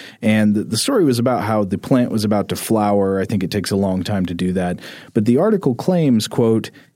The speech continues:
"In the Andes, it uses its sharp spines to snare and trap sheep and other animals,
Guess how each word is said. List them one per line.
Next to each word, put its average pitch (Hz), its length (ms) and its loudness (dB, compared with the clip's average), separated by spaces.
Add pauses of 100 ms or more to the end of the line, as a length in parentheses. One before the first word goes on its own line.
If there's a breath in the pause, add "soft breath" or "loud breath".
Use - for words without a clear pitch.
(120)
"In 165 120 4
the 170 160 2
Andes, 180 640 2
it 139 180 -2
uses 208 460 0
its 123 220 -2
sharp 160 360 0
spines 120 540 0
to 107 140 0
snare 156 480 0
and 127 200 0
trap 123 380 0
sheep - 540 -2
and 107 180 2
other 104 220 2
animals, 101 640 0